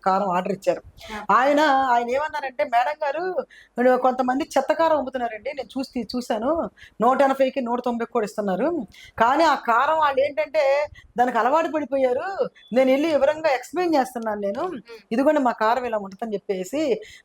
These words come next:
Speaker 1: already తీసుకున్న వాళ్ళు, మా, మా దగ్గర రైస్ తీసుకున్న వాళ్ళందరూ కూడా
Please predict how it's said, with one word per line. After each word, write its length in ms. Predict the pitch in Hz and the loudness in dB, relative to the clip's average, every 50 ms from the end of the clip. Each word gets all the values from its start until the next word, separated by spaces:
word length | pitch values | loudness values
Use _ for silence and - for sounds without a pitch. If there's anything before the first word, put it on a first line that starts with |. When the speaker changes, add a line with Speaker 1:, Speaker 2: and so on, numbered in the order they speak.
| - - | 0 2
Speaker 1:
already 320 | 196 214 240 262 269 254 | 2 4 4 2 2 0
తీసుకున్న 400 | 254 - 240 233 - - 240 233 | -2 -6 -8 -6 -4 -4 -2 0
వాళ్ళు, 240 | 233 220 220 214 214 | 0 0 0 0 0
మా, 280 | 202 196 202 208 202 190 | -2 -2 0 0 0 2
మా 160 | 196 208 202 | 2 0 0
దగ్గర 240 | 196 208 202 247 - | 0 0 -2 -2 -2
రైస్ 180 | 202 214 - | -2 -4 -6
తీసుకున్న 360 | - - 202 - - - 202 | -12 -18 -18 -14 -10 -6 -4
వాళ్ళందరూ 400 | 196 190 190 180 185 190 226 254 | -4 -2 -2 -4 -2 -2 0 0
కూడా 340 | 254 254 240 233 277 359 - | 2 2 2 2 2 0 -2